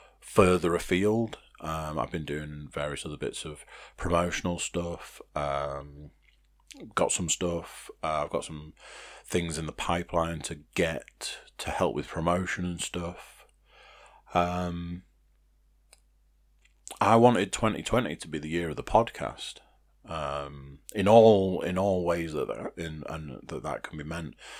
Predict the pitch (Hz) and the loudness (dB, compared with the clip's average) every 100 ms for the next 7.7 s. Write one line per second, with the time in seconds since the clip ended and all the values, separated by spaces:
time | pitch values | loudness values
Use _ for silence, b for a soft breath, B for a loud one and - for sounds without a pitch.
0 | B B B 80 76 76 73 69 69 71 | B B B -4 -2 -2 -4 -8 -12 -14
1 | - _ _ _ - 85 80 87 78 - | -18 _ _ _ -6 -2 0 0 -2 -8
2 | - _ _ _ - - - - 73 - | -10 _ _ _ -20 -20 -10 -2 -2 -2
3 | - 76 - - - 73 73 71 71 - | -6 -6 -6 -8 -6 -6 -6 -8 -8 -8
4 | 71 - 71 - 69 - 71 - 71 58 | -10 -8 -10 -10 -12 -10 -10 -4 -4 -4
5 | - 71 - 73 - - - B B - | -6 -8 -6 -10 -10 -14 -18 B B 2
6 | 78 73 71 73 71 73 69 - 80 73 | 2 2 0 -2 -2 -4 -4 -2 -2 -2
7 | 73 - 71 - 73 67 - | -6 -6 -8 -6 -6 -6 -12